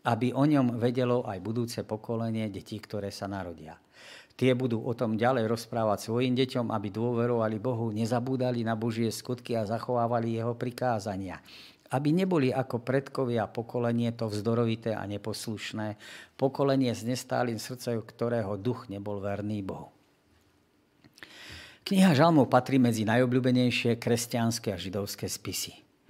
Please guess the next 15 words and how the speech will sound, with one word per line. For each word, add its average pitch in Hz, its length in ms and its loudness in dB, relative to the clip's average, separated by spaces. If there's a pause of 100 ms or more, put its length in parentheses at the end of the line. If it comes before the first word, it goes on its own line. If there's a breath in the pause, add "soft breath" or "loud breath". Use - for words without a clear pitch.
(360 loud breath)
Po 113 100 0
tisícročia 117 920 0
učí 127 480 0
a 117 80 -4
pozbudzuje 117 580 0
veriaceho 110 600 0
človeka 113 720 -4 (480 loud breath)
komunikovať 117 760 4
s - 60 -4
Bohom, 107 560 -2
volať 107 400 0
k 110 160 -4
nemu, 110 320 0 (320 loud breath)
prosiť 117 440 0 (120)
ho, 107 240 -2